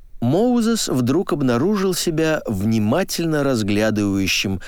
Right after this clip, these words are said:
расколотые остатки одной из деревянных панелей грузовика, на которой теперь красовалось отверстие от копыта. Я тут же вспомнил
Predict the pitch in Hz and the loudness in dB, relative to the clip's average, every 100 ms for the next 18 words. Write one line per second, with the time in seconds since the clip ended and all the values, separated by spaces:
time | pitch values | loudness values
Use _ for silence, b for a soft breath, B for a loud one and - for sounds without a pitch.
0 | B B 127 131 - 160 127 117 110 101 | B B -2 0 0 0 0 0 0 -2
1 | - - 170 - 151 127 B B B - | -2 -2 -2 -2 -4 -4 B B B -4
2 | 139 117 151 156 127 117 135 120 131 135 | 0 2 2 2 2 2 2 2 2 2
3 | 135 117 - 113 110 113 107 113 110 131 | 0 -2 -2 0 2 0 0 0 0 0
4 | 139 95 71 B B B - - 127 127 | 0 -2 -4 B B B -16 -4 -2 0
5 | 120 110 98 - - 117 170 160 135 90 | 0 0 -2 -4 -2 -2 0 -2 -2 -2
6 | 82 120 139 - 104 - 85 90 - 104 | 0 0 -2 -2 -6 -4 -4 -4 -4 -4
7 | 101 - - 117 - 80 - - - - | -4 -4 -4 -4 -4 -8 -8 -16 -18 -20
8 | - - - - - - - - - - | -18 -18 -18 -18 -16 -16 -16 -16 -16 -16
9 | - - 110 104 - 185 123 107 - - | -16 -6 -4 -4 -2 -2 0 -2 -2 -2
10 | 147 147 92 71 | -2 0 -4 -6